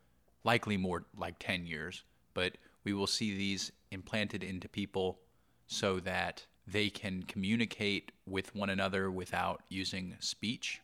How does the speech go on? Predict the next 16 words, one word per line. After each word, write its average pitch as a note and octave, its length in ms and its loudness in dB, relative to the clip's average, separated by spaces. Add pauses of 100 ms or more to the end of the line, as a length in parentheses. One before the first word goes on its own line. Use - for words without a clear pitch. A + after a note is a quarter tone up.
(260)
They F#2+ 240 4
can F2+ 460 0 (180)
look G#2+ 280 4
things G#2 300 0
up G2+ 180 4
on F#2+ 140 4
the F#2 160 0
internet G2 420 0
without F#2+ 300 2
having G2 300 0
to F#2 80 -6
go G2 240 0
into G2 180 -4
their F2 140 -2
phone. G2 480 -4 (260)
And C#3+ 380 -2